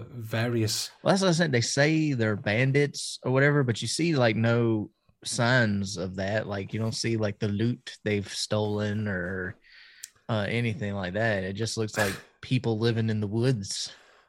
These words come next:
Speaker 1: I think they were very early into their operation. <laughs>
Speaker 2: <laughs> Yeah, it
Speaker 1: I
Speaker 2: just,
Speaker 1: think
Speaker 2: I, I just become the white ghost. It took me a long time just to spread that name around. And now, now we'll start doing bandit stuff.
Speaker 1: No, they had about ten years of a big marketing campaign,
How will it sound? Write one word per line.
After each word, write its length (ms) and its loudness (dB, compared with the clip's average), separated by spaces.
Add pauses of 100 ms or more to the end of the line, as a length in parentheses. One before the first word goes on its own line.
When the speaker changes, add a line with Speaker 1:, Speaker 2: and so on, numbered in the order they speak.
Speaker 1:
I 60 -14
think 180 0
they 60 -2
were 80 6
very 340 4
early 360 4
into 200 0
their 180 -2
operation. 600 0
<laughs> 160 -10 (200)
Speaker 2:
<laughs> 120 0
Yeah, 340 4 (260)
it 200 -4
Speaker 1:
I 40 2
Speaker 2:
just, 300 4
Speaker 1:
think 200 -4
Speaker 2:
I, 300 -2 (420)
I 200 4
just 260 4
become 240 0
the 80 -6
white 220 -2
ghost. 260 -4
It 80 -4
took 180 6
me 120 4
a 60 4
long 180 2
time 200 0
just 200 -4
to 40 -6
spread 360 0
that 160 0
name 240 2
around. 440 -8 (220)
And 160 -4
now, 420 0
now 220 2
we'll 160 -2
start 260 -4
doing 300 -6
bandit 400 -4
stuff. 400 -8
Speaker 1:
No, 260 -4
they 120 -6
had 140 0
about 280 0
ten 320 2
years 240 4
of 80 0
a 60 0
big 400 2
marketing 580 4
campaign, 640 0